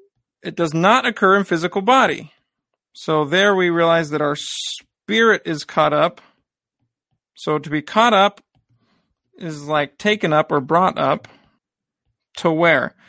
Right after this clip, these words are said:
The exceedingly, exceedingly high mountain. Now that is important 'cause it's going to help solve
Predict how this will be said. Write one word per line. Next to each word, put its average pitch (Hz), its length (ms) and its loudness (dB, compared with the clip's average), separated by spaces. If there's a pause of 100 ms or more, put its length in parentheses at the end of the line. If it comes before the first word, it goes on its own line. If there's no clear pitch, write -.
(240)
The 156 340 -4
exceedingly, 190 1300 -2 (800)
exceedingly 170 760 -4
high 151 200 0
mountain. 147 580 -2 (540)
Now 147 180 2
that 175 360 0
is 165 160 -2
important 156 720 -4 (340)
'cause 147 160 -10
it's 147 80 -8
going 156 260 -2
to 156 140 -4
help 156 260 -2
solve 147 680 -2